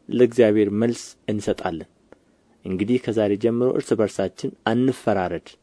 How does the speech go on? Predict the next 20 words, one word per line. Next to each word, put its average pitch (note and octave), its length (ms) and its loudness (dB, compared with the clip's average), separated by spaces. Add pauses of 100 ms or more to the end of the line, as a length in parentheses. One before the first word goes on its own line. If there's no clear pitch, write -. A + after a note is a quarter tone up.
(640)
ይልቁን A2+ 500 0
ግን G#2 160 4 (140)
ለወንድም A2+ 600 4
እንቅፋትን G#2+ 640 -4
ወይም G#2 320 2
ማሰናከያን G#2 720 -4 (100)
ማንም G#2 480 -2
እንዳያኖርበት G2+ 880 -2 (600)
ይህን G#2 320 -2
ቁረጡ። F#2+ 320 0 (280)
በራሱ C3+ 340 4 (240)
ርኩስ A#2+ 320 -4
የሆነ A#2 320 -2
ነገር G#2+ 300 0
እንደሌለ G#2 560 2 (500)
በጌታ A#2+ 340 2 (100)
በኢየሱስ A2 440 -2
ሆኜ G2 340 -2
አውቄአለሁ፣ F#2+ 600 -4 (600)
ተረድቻለሁ። A2+ 720 -2